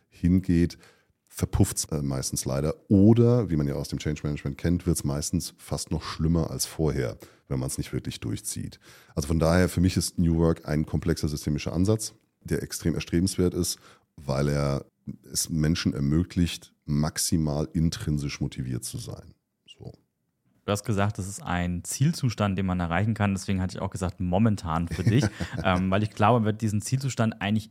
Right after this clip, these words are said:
Speaker 2: nie erreichen können, weil die Welt ändert sich regelmäßig. Die Art, wie man arbeiten muss, ändert sich, glaube ich, auch regelmäßig. Und auch die Bedürfnisse der Menschheit ändert sich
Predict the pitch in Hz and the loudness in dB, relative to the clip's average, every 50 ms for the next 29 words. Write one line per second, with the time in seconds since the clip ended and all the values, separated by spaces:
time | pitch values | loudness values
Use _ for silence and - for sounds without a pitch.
0 | _ - 117 104 110 123 139 - 95 98 92 90 95 110 113 147 139 - 139 139 | _ -6 -4 -2 0 -2 -2 -2 -2 -2 0 0 0 0 -2 -4 -4 -2 -2 -2
1 | 151 165 214 - - - 98 95 95 98 101 104 - - _ - 101 92 98 117 | -4 -4 -8 -8 -4 0 0 2 2 2 0 -2 -4 -6 _ -4 -2 0 0 0
2 | 123 - - 123 123 120 120 - 120 - - 120 123 123 131 123 123 120 120 131 | 0 0 0 0 0 0 -2 -4 -10 -6 -4 -2 -2 0 0 2 2 2 2 2
3 | 139 135 - 139 139 135 - - - - - - 107 104 - - 95 98 104 98 | 0 -2 -2 -4 -4 -4 -8 -16 -20 -20 -14 -10 -10 -6 -2 0 2 2 2 0
4 | 90 92 98 101 107 131 147 143 131 - - 117 127 127 131 127 - - 123 127 | -4 -8 -4 0 2 2 4 2 2 2 2 0 2 2 0 0 0 0 0 0
5 | 131 - - - 117 123 123 120 - 123 117 - - 110 110 120 127 - - 123 | -2 -2 -2 0 0 2 2 0 -2 -6 -8 -4 -2 -2 -2 -2 -4 -4 -4 -6
6 | 117 - - 120 123 123 135 127 123 117 117 123 135 - - 131 131 123 - - | -6 -4 -4 -2 -2 0 0 0 0 0 0 0 -2 -2 -2 -4 -4 -4 -4 -4
7 | - 87 110 107 123 110 113 107 - 127 143 139 139 123 107 110 104 98 98 95 | -2 0 0 0 0 -2 -2 0 2 2 2 4 2 0 2 2 2 2 2 2
8 | 113 139 - - 95 92 92 - 92 95 92 95 90 - - - 95 - - | 2 2 0 0 0 0 0 0 0 0 0 0 -2 -2 -4 -6 -6 -6 -8